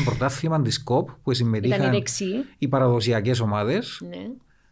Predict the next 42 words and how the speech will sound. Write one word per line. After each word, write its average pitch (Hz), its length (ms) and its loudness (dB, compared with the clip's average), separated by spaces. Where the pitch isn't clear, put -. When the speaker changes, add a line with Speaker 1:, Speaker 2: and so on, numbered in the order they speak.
Speaker 2:
και - 120 -6
είχαμε 175 300 0
πρωτάθλημα 143 580 0
της 110 220 -2
κεπο, 123 400 0
που 196 140 0
συμμετείχαν 160 580 0
οι 170 100 0
ομάδες 160 420 -2
της 170 240 -4
αριστεράς, 120 680 -2
που 139 100 -4
ήταν 135 200 0
η 113 100 0
Ομόνοια, 147 440 -2
η 123 60 0
Νέα 127 140 0
Σαλαμίνα, 143 680 -2
η 123 120 -4
Αλκή, 143 520 -2
ο - 40 0
Ορφέας, 151 760 -2
ο 117 80 -2
Αντέος, 135 800 -2
για 131 120 -2
πέντε 165 200 0
χρόνια, 113 480 0
που - 80 -8
το 113 80 -2
σαράντα 110 360 0
οκτώ 185 500 -2
ως 160 200 -4
το 185 100 0
πενήντα 165 360 -2
τρία. 104 200 -4
Speaker 1:
Εντάξει, 254 260 -4
ξέρεις - 260 -6
τι 254 100 -10
σκεφτώ 254 300 -6
τώρα, 254 180 -4
άμα, 226 140 -4
άμα 240 140 -2